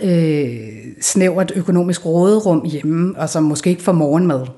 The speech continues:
Og man kan sige, allerede her, der er man jo nødt til at tage et særhensyn, der hedder, det her barn er jo nødt til, for at kunne fungere og have noget mad, kan man sige. Så der er jo et særhensyn. På samme måde med børn med fysiske sygdomme, altså er man jo også nødt til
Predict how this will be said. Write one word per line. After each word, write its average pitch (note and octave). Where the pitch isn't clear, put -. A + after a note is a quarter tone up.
Og E3+
man E3+
kan F3
sige, F#3+
allerede G#3
her, F#3+
der G3
er F#3+
man F#3+
jo F3
nødt G3+
til G#3+
at G3+
tage G#3
et E3+
særhensyn, F3+
der E3+
hedder, E3+
det F#3
her F#3
barn F3+
er F3+
jo E3
nødt F3+
til, F3
for -
at -
kunne F3
fungere D#3
og C3+
have D3
noget D3+
mad, C#3+
kan C#3+
man B2+
sige. B2
Så -
der A#3
er A3
jo A#3+
et B3
særhensyn. C3+
På F3+
samme G3+
måde G#3
med G3+
børn E3+
med E3+
fysiske D3
sygdomme, B3
altså D3
er F3
man F#3
jo F#3+
også G#3
nødt A3+
til A3+